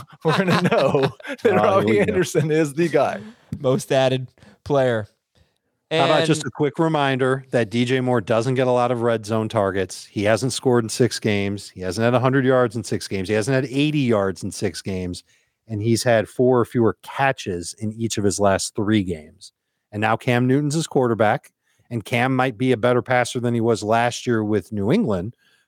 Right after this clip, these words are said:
Speaker 2: but I don't know if he's any better of a passer than he was three years ago or something like that.
Speaker 1: I do
Speaker 2: I, I
Speaker 1: think
Speaker 2: can't
Speaker 1: it's,
Speaker 2: get behind
Speaker 1: yeah.
Speaker 2: D J Moore anymore.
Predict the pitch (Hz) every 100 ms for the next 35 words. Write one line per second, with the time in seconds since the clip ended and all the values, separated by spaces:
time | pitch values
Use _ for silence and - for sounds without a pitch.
0 | - 120 123 135 131 131 120 110 - 120
1 | 101 - 131 123 110 120 113 104 117 104
2 | - 104 101 98 95 98 92 - 95 -
3 | - _ - 117 117 98 95 156 117 87
4 | 85 80 92 76 87 85 90 - - -
5 | - _ - 165 196 220 117 139 151 165
6 | 143 - 131 110 107 98 87 90 90 85
7 | 85 85 82 85